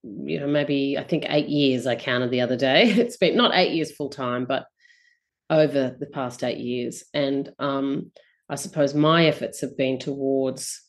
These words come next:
continuing the push for constitutional recognition that people like my father were involved in, in the mid-nineties.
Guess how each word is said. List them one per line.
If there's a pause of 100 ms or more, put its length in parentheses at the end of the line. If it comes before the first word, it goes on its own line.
(400)
continuing
the
push
for
constitutional
recognition
that (520)
people
like
my
father
were
involved
in,
in
the
mid-nineties.